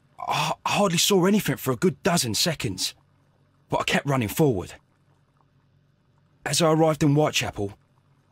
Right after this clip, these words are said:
I heard a woman screaming. And then I was caught by the police.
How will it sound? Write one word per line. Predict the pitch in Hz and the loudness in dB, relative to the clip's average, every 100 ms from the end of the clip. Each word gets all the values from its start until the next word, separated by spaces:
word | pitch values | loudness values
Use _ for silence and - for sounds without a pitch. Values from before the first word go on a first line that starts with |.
| - | -8
I | 127 | -4
heard | 120 | -2
a | |
woman | 120 123 104 | 0 0 0
screaming. | - 135 123 101 90 - _ _ _ _ _ _ _ _ _ _ _ _ - | 0 0 0 0 -6 -10 _ _ _ _ _ _ _ _ _ _ _ _ -12
And | 101 | -6
then | 110 | -2
I | 107 | -2
was | 95 | -2
caught | - 107 | -2 -4
by | 101 | -2
the | 98 | -4
police. | - 104 87 - | -4 -4 -2 -4